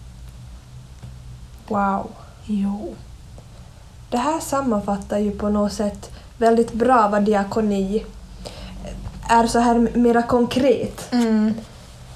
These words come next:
Speaker 1: Att vi har talat här med Hanna, att <laughs> det känns jättesvårt att på något sätt definiera diakoni och liksom på något sätt göra det rättvisa.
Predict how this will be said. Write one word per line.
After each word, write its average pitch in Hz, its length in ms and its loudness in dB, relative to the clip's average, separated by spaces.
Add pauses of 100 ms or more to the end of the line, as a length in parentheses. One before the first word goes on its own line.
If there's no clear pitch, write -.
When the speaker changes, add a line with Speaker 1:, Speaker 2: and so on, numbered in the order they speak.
Speaker 1:
Att 220 140 -2
vi 240 60 4
har 240 80 4
talat 262 300 6
här 233 80 6
med 226 120 4
Hanna, 226 240 4
att 233 160 -2 (220)
<laughs> - 240 -4
det 254 100 4
känns 262 220 4
jättesvårt 262 600 4
att 226 160 0
på 226 100 2
något 226 140 4
sätt 220 320 0 (360)
definiera 233 760 6
diakoni 202 800 2
och 208 100 0
liksom 208 480 0 (540)
på 240 100 2
något 240 120 4
sätt 240 120 4
göra 233 200 6
det 226 140 6
rättvisa. 220 840 0